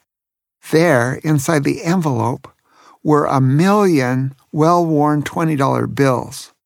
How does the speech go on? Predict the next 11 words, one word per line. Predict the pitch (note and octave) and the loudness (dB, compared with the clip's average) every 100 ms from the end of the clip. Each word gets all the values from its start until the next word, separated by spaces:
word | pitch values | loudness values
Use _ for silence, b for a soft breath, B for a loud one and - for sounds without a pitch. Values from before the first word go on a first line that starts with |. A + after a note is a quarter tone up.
| _ _ _ | _ _ _
Actually, | G3 A3 - C#3 A2+ B2 C3+ _ _ b b | 0 0 0 -2 -2 -4 -10 _ _ b b
there | - | -2
were | F3 | 2
not | F3+ E3+ | 2 0
quite | - D3+ A#2+ | 0 -2 0
a | |
million, | A2+ C3 E3 F#3+ C#3 A#2+ G#2+ B2 - _ b b b | 0 2 4 2 0 -2 -6 -8 -12 _ b b b
but | - C#3 | -2 0
there | F3 D#3+ | 2 2
were | D#3+ C3+ | 2 0
twenty-five | - - E3+ C#3 A#2 - D#3 G3+ - - - | -4 -4 -2 -2 -4 -4 -4 -2 -6 -8 -14